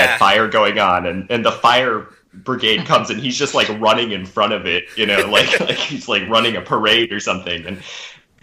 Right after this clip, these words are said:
I don't know, I just felt like that was kind of emblematic of his performance in there, where he's just this, you know, on the surface, very charming, goofy guy that has a lot of shady stuff going on underneath. Um, and,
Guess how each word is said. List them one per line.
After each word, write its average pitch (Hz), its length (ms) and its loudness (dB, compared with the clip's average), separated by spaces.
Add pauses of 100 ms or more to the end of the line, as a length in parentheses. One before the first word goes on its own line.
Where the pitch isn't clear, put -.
(100)
I 160 100 2
don't 151 120 -2
know, 98 80 2
I - 100 4
just - 180 -4
felt 156 160 2
like 127 160 0
that 120 100 4
was 107 140 -2
kind 127 280 -6
of 104 100 -4
emblematic 101 680 -2
of 90 80 -8
his 95 120 -10
performance 107 520 0
in 98 100 -4
there, 80 180 -2
where 92 140 -4
he's 95 200 -4
just 104 300 -2
this, - 340 -2 (340)
you 104 160 -6
know, 78 320 -2
on 117 160 4
the 107 60 2
surface, 117 320 0
very 101 200 0
charming, 98 360 2
goofy 101 240 -6
guy 95 200 2
that 87 140 -4
has 98 120 -4
a 87 60 -2
lot 90 140 0
of - 60 -6
shady 92 260 -6
stuff 92 300 -4
going 85 240 -2
on 78 240 -4 (200)
underneath. 90 560 -6 (120)
Um, 82 360 -8 (140)
and, 143 180 0